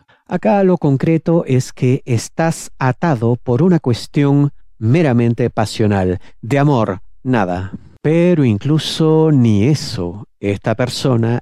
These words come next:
estaría dispuesta a concederte. Por lo que, francamente, sigue tu camino y punto. Mujer de Piscis, amor, exparejas. El mejor escenario aquí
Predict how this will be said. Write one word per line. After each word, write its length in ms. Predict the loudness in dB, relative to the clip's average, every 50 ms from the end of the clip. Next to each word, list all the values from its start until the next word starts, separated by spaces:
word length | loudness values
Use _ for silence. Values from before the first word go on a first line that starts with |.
| -4 -4
estaría 640 | -4 -4 -4 -4 -4 -4 -2 0 0 0 2 2
dispuesta 460 | 0 -2 -4 -4 -4 -4 -4 -2 -4
a 20 | -4
concederte. 880 | -4 -6 -6 -4 -2 -2 0 0 0 -2 -4 -8 -10 -8 -8 -8 -10 -12 _ _ _ _
Por 260 | -2 0 0 2 2
lo 180 | 2 2 2 0
que, 180 | 0 0 -2 0
francamente, 1000 | 0 0 0 0 0 0 0 0 2 0 0 -2 -2 0 0 2 0 0 -2 -6 -12
sigue 400 | -14 -8 -4 0 0 2 2 0
tu 100 | 0 0
camino 540 | 0 0 2 2 2 2 2 2 2 2 2
y 100 | 0 0
punto. 580 | -2 -2 -4 -4 -4 -4 -4 -4 -4 -6 -8 -10 -14 -20 -20 _ _ _
Mujer 460 | -2 0 2 2 2 2 2 2 2 0
de 120 | 0 0
Piscis, 480 | 0 0 -2 0 0 0 0 0 0 0
amor, 300 | 0 2 2 2 2 0
exparejas. 1080 | 0 -2 -2 -2 -2 -2 -2 -2 -4 -6 -6 -6 -6 -8 -10 -12 -12 -14 -14 -14 -16 -18 -18 -20 -20 _ _ -4
El 120 | -2 0
mejor 280 | 0 0 2 2 0 0
escenario 580 | 0 0 0 0 2 2 2 2 2 2 2 0
aquí 480 | -2 -2 -4 -4 -2 0 0 -2 -2